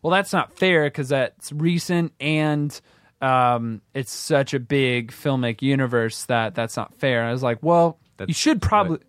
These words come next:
Speaker 2: Harry Potter was.
Speaker 1: Yeah, yeah. I was like, and he's like, "Yeah, but it's contained. These, this is, like, overarching. This has a lot of," yeah. And I, I didn't think he was right for thinking that, but I was fascinated how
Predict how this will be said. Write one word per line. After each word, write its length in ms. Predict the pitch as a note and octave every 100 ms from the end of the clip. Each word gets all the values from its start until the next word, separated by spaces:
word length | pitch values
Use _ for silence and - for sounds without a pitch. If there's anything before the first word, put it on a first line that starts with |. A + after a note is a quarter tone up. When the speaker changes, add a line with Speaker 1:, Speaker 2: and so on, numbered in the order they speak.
| -
Speaker 2:
Harry 160 | G#2 E2+
Potter 300 | - G#2 G2+
was. 140 | A2+ F3+
Speaker 1:
Yeah, 280 | C4+ D3+ A#2+
yeah. 240 | E3 F#3+
I 60 | D#3+
was 120 | D#3+
like, 200 | E3 D3+
and 80 | F3
he's 180 | F#3
like, 160 | F3 E3
"Yeah, 180 | F#3+ E3+
but 100 | E3+
it's 120 | -
contained. 600 | - E3 - E3+ D#3+ D3
These, 260 | D3 C#3+ -
this 220 | D#3+ D#3+
is, 80 | D#3
like, 180 | D3
overarching. 500 | D3 D3 C#3+ C#3+ D3
This 140 | C3+ C3
has 180 | C#3 C3+
a 40 |
lot 200 | C3 C3
of," 100 | C3 _ - _
yeah. 220 | E3 C#3+ B2
And 220 | D#3 D#3+ C3+
I, 180 | D3 D3 _ -
I 160 | F3
didn't 200 | G3+ F3+ D#3+
think 200 | E3 D3
he 120 | D3
was 180 | C#3 B2+
right 220 | C3 A2+
for 120 | C3+
thinking 380 | B2+ B2 A2+ A#2
that, 300 | B2+ B2+ F#2+
but 200 | C#3+ C3 _ - -
I 120 | C3
was 280 | D3 E3+ -
fascinated 520 | D#3+ D#3+ D3 C#3 B2+ B2
how 340 | C3+ B2